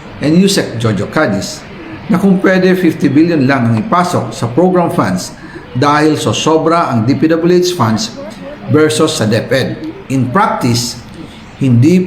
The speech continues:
pwede na mas malaki ang budget ng D P W H kaysa edukasyon.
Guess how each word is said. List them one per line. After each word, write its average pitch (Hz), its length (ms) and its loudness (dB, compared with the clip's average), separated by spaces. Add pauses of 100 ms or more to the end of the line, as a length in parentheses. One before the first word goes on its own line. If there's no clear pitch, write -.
pwede 170 400 2
na 143 80 0
mas 120 160 -2
malaki 110 480 2
ang 104 240 -2
budget 123 480 2
ng 104 240 0
D 117 120 0
P 147 120 0
W 190 240 4
H 147 320 0 (480)
kaysa 135 320 2
edukasyon. 113 640 0